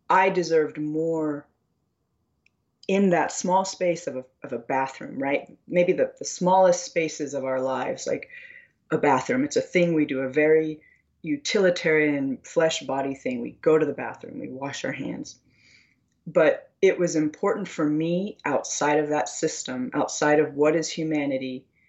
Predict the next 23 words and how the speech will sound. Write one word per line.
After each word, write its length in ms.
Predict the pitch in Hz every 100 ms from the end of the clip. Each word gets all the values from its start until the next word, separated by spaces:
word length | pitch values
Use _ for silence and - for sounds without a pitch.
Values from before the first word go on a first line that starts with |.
| _ _ _ -
to 140 | 156
know 500 | 147 156 165 175 180
that 280 | 170 - - _ _ _ -
my 200 | 147 135
own 240 | 165 202
body 340 | 175 160 151 147
deserved 400 | 143 135 135 131
a 60 |
certain 360 | 131 139 - 135
kind 200 | - 135
of 120 | 131
care, 320 | - 135 131
so 160 | 131 131
that 120 | 131
when 120 | 135
I 240 | 135 147 - 180
entered 520 | 180 - 165 147 - -
into 220 | 143 143
that 160 | 135 135
space 420 | - 156 156 -
with 140 | 147
my 120 | 135
sister, 680 | 131 - 165 - 160 143 135